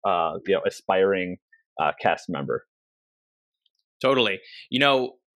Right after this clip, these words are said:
Speaker 2: I think that there's a lot that could have been done in season forty-eight between Trump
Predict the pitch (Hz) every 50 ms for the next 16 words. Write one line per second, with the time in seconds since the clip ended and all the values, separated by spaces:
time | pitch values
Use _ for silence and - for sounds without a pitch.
0 | _ _ _ - 131 135 - 190 202 202 196 190 165 165 160 147 135 139 131 120
1 | 113 113 117 123 127 - - 120 - - - - - 131 127 123 127 120 120 123
2 | 117 110 110 104 117 110 107 107 101 98 98 101 101 - - - 110 110 110 104
3 | 95 95 - 123 113 107 110 104 - - 113 107 104 104 104 101 101 98 101 101
4 | - 110 113 113 - - - - 110 107 107 104 101 101 98 98 - - - -
5 | - 117 110 107 110 101